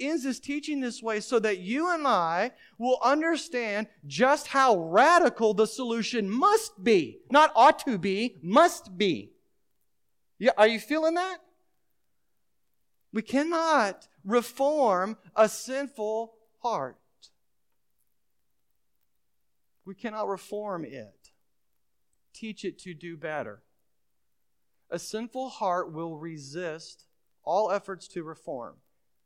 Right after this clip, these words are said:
Why? 'Cause he says it's deceitful. Right?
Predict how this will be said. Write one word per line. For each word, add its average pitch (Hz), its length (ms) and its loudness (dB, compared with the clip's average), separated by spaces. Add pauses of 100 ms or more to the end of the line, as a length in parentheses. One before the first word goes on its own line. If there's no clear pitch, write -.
(440)
Why? 214 260 -2 (160)
'Cause 170 160 -8
he 190 100 -10
says 240 280 -4
it's 202 120 -10
deceitful. 240 760 -10 (2000)
Right? 233 420 -8